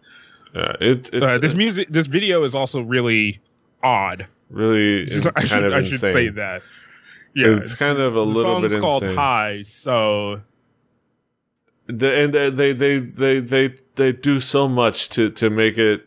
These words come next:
Speaker 1: a, such an obvious reference, yet without
Speaker 2: Yeah.
Speaker 1: stating things blatantly, because unlike us here, they can't be so blatant about the fact that they smoke weed. <laughs>
Speaker 2: Mm-hmm.
Speaker 1: 'Cause, uh,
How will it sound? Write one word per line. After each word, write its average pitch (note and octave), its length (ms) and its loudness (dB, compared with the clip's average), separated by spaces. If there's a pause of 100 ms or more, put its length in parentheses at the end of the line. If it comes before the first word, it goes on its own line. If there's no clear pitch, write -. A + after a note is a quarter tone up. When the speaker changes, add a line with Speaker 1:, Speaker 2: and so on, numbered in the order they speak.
Speaker 1:
a, G#2 100 0
such - 300 0
an G#2+ 160 0
obvious G#2+ 600 0
reference, A2+ 720 -2 (300)
yet G#2 300 0
without G2+ 400 2
Speaker 2:
Yeah. C#3 100 -6
Speaker 1:
stating G#2+ 460 2
things G#2 540 -2 (320)
blatantly, A2 560 0
because F#2+ 540 -4 (480)
unlike G#2 600 0 (320)
us G2 340 0 (120)
here, A#2+ 560 2 (560)
they G#2 180 2
can't D3+ 440 -2
be G#2+ 120 -2
so G2 220 0
blatant F#2 380 0
about F#2 340 0
the F#2+ 80 -6
fact F2+ 280 -2
that F#2 120 -8
they E2+ 100 -2
smoke F2+ 340 -8
weed. C#2+ 380 -8
<laughs> - 120 -20
Speaker 2:
Mm-hmm. - 1040 -4
Speaker 1:
'Cause, G2 560 0 (540)
uh, F#2+ 360 2